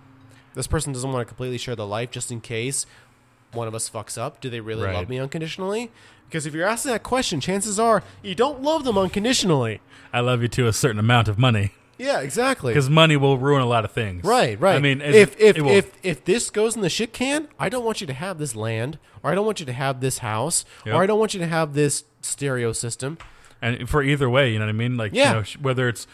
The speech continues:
Speaker 2: whether it's my wealth that I feel like I've built or hers,
Speaker 1: Mm-hmm.
Speaker 2: you know, and wealth being assets as well as income. Does she deserve half of it? Do I deserve half of hers? You know what I mean?
Speaker 1: Right, duh,
Speaker 2: That's a tough
Speaker 1: really?
Speaker 2: one. And, you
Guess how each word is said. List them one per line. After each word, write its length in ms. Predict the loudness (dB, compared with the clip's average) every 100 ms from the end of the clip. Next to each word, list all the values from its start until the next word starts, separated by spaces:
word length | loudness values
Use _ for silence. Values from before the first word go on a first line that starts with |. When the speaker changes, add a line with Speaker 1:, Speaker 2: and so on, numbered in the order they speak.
| -20 -6
Speaker 2:
whether 180 | -2 0
it's 140 | -2 0
my 300 | 2 2 0
wealth 360 | 0 0 0
that 100 | -2
I 80 | -4
feel 140 | -4 -6
like 100 | -6
I've 240 | -6 -4
built 260 | -2 -2 -2
or 100 | -4
hers, 500 | -2 0 -2 -6 -12
Speaker 1:
Mm-hmm. 240 | -10 -10 -12 -8
Speaker 2:
you 60 | -6
know, 200 | -4 -6
and 220 | -6 -2
wealth 260 | 0 0 0
being 220 | -2 -2
assets 520 | -2 -6 -4 -4 -4 -6
as 220 | -8 -4
well 220 | -4 -2
as 160 | -4 -4
income. 460 | -6 -4 -4 -6 -10 _ _ _ _ _ _ _ _ _ 0
Does 160 | 0
she 100 | 0
deserve 280 | -2 -2 -2
half 200 | -2 -2
of 80 | -4
it? 160 | -8
Do 140 | -8 -10
I 100 | -8
deserve 260 | -6 -8 -4
half 200 | -4 -4
of 80 |
hers? 460 | -4 -4 -4 -8 -20 _ _ _
You 100 | -4
know 60 | -2
what 60 | 0
I 60 |
mean? 140 | -2 -4
Speaker 1:
Right, 200 | -8 -8
duh, 160 | -8 -8 -4
Speaker 2:
That's 160 | 0 2
a 20 |
tough 100 | 2 0
Speaker 1:
really? 20 |
Speaker 2:
one. 100 | -2 -10 -6
And, 60 |
you 40 | 0